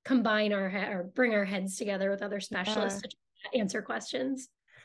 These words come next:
Speaker 2: And I love that as well, you know, the collaboration between human medicine and specifically marine mammal medicine,
Speaker 1: Mm-hmm.
Speaker 2: you know, the fact that we will bring in specialists from a hospital nearby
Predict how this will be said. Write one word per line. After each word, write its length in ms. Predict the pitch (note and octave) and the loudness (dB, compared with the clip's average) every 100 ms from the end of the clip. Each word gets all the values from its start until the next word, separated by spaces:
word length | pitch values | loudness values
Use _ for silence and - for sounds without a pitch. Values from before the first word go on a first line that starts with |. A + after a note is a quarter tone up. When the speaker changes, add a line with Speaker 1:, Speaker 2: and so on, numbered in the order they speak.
| - | 0
Speaker 2:
And 100 | A3 | 6
I 60 | A#3+ | 8
love 240 | A#3+ C4+ | 8 8
that 220 | C4+ G#3 - | 6 4 4
as 140 | G#3 | 2
well, 140 | G#3+ | 2
you 100 | G3+ | 2
know, 60 | G3+ | 0
the 120 | G3+ | -2
collaboration 680 | - G3+ F#3+ F#3 F#3 F#3+ F#3 | -2 0 0 0 0 0 -4
between 240 | F3+ F#3 | -2 -2
human 320 | F#3 G#3+ G#3+ G3 | 2 4 4 4
medicine 600 | F3 F#3+ F#3+ F3 F3 E3+ | 2 0 0 0 0 0
and 420 | F#3 F3+ F3+ F3 E3+ | 2 2 2 -2 -4
specifically 640 | - - A3+ A#3 G#3 A3+ F#3+ | -4 0 2 2 2 2 0
marine 640 | F3+ F3+ G3 F#3+ F#3 F3+ | 0 0 2 0 -2 -6
mammal 560 | - F#3 F#3 G#3 F#3+ F3 | -2 4 6 6 4 2
medicine, 680 | F#3 F#3 F3+ F#3 - - F#3+ | 0 0 0 -2 -4 -4 -2
Speaker 1:
Mm-hmm. 80 | G3+ | 2
Speaker 2:
you 100 | G3 | 2
know, 120 | F#3+ | 2
the 120 | F#3+ | 2
fact 280 | F#3+ G3 - | 0 0 -2
that 100 | G3 | -4
we 140 | F#3+ F#3 | -2 0
will 200 | F#3+ G3+ | 0 0
bring 220 | G3+ F#3+ | 0 0
in 280 | F#3 F#3 F#3 - - - | 0 -2 -4 -12 -20 -12
specialists 720 | - - G3+ G3+ G#3+ G3 - - | -6 0 2 2 0 0 -4 -2
from 220 | G#3+ G3 | 2 2
a 40 | |
hospital 800 | F#3 G3 G3 - G#3+ F#3+ F3+ F3+ _ - - - | 2 0 -2 -6 -4 -2 -2 -4 _ -20 -14 0
nearby 800 | A3 G#3 G3+ F#3+ F#3+ F#3+ F3 | 4 4 4 2 2 2 2